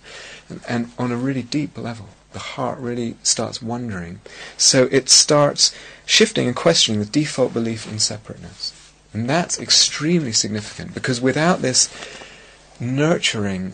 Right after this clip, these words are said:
of, I'm just taking oneness as an example, that nurturing of a shift of view, we will just revert to the old default views, which are not as helpful. The default view of separation is not as helpful. So, and again, I've said this before, but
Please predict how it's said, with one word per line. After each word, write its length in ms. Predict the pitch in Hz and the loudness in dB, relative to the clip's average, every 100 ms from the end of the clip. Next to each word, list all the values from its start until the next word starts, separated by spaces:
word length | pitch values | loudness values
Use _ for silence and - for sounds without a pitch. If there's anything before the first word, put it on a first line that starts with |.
| - | -8
of, 240 | 101 92 - 90 | -8 -8 -10 -6
I'm 120 | 110 | -4
just 180 | 110 107 | -2 -2
taking 260 | 110 98 95 | -2 -2 0
oneness 320 | 107 98 - | 0 0 -2
as 100 | 90 | -6
an 60 | 95 | -8
example, 280 | 98 92 | -6 -4
that 140 | 110 - | -4 -4
nurturing 600 | 131 147 175 - 123 107 | -2 0 0 -2 -6 -4
of 60 | |
a 60 | 104 | -4
shift 380 | - 123 110 - | -4 -6 -8 -12
of 80 | 98 | -10
view, 320 | 117 113 90 | -6 -6 -4
we 120 | 104 | -4
will 100 | 107 | -4
just 400 | 104 - 131 - | -6 -8 -6 -8
revert 460 | 117 104 101 95 - | -6 -6 -6 -6 -8
to 220 | - - | -16 -12
the 120 | 98 | -10
old 260 | 113 104 98 | -6 -8 -6
default 440 | 113 110 95 - | -10 -8 -10 -10
views, 260 | 92 87 98 | -12 -14 -14
which 160 | - 98 | -14 -12
are 80 | |
not 320 | 95 110 113 98 | -8 -8 -8 -8
as 180 | 92 | -12
helpful. 380 | 92 90 - 107 - - _ _ _ _ _ _ _ | -10 -14 -14 -20 -20 -20 _ _ _ _ _ _ _
The 80 | 110 | -10
default 360 | 117 104 101 | -8 -6 -6
view 100 | 98 | -6
of 60 | 92 | -6
separation 560 | - 87 98 95 - 95 | -6 -6 -10 -10 -12 -12
is 80 | |
not 180 | 98 92 | -12 -12
as 80 | 95 | -14
helpful. 400 | - 85 - 104 - _ _ _ - - - - - - | -16 -18 -20 -20 -20 _ _ _ -20 -20 -20 -20 -20 -4
So, 500 | - - 123 117 - | 2 4 6 4 2
and 100 | 113 | 0
again, 220 | 113 110 101 | 0 2 2
I've 120 | 101 | 2
said 180 | 135 113 | 0 -2
this 120 | 107 | -4
before, 340 | 110 - 107 | -8 -2 0
but 160 | 101 | 0